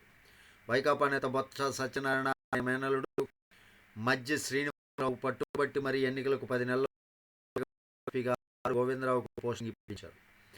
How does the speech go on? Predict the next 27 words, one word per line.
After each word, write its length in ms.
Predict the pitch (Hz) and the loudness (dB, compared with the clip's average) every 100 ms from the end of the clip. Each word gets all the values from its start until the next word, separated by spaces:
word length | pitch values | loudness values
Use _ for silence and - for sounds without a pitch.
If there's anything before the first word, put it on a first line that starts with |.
| - - - - | -20 -20 -10 -4
ఎన్నికల్లో 400 | 139 147 156 - | 0 4 4 4
వారికి 240 | 151 143 135 | 4 4 2
అనుకూలంగా 560 | 139 147 _ _ 139 | 2 -2 _ _ 0
ఆయన 120 | 131 | 0
పనిచేశారన్న 680 | 123 131 135 - 135 135 131 | 0 -2 -2 -2 0 0 -2
ఫిర్యాదులున్నాయి. 800 | - 135 135 127 120 107 92 82 - - - - - 131 | 0 2 2 0 -2 -2 -6 -10 -18 -20 -20 -20 -10 -2
ప్రస్తుతం 380 | 139 - 156 | -2 0 2
ఈ 160 | 156 135 | 2 2
ముగ్గురికి 440 | 131 127 151 151 | -2 -2 -2 0
పోస్టింగులు 520 | 139 139 135 147 135 117 | 0 2 2 0 0 4
లేవు. 300 | 117 110 - - - - - - - | 6 4 2 -14 -20 -20 -20 -6 4
పోలీసు 280 | 160 170 160 | 6 6 2
ప్రధాన 340 | 139 139 151 | 2 2 2
కార్యాలయంలో 680 | 147 143 143 143 139 139 131 | 4 6 6 6 4 2 2
వెయిటింగ్లో 480 | 131 131 135 135 117 | 2 0 -2 2 0
ఉన్నారు. 300 | 101 87 - - | 0 -6 -10 -12
అందుబాటులో 520 | 117 139 143 139 143 | -2 2 4 4 2
ఉన్న 180 | 135 135 | 2 0
సిబ్బందిని 440 | 123 127 135 139 131 | -2 -2 -2 -2 -2
వినియోగించుకోవాలన్న 680 | 127 131 131 123 131 127 123 | 0 0 -2 -2 -2 0 0
ఉద్దేశంతో 520 | 117 127 123 123 127 | 0 -2 -4 -4 -2
వీరిని 320 | 123 120 113 | 0 -2 -4
సిట్లో 360 | - 123 139 131 | -6 -4 -2 0
నియమించారు. 540 | 127 113 98 90 - - - - - - - - | -2 -4 -6 -10 -12 -20 -20 -20 -20 -20 -20 -2
వీరి 200 | 131 139 | 4 4
నియామకం 500 | 139 143 147 143 143 | 4 2 0 0 0
వల్ల 420 | 135 127 120 127 | 2 4 4 4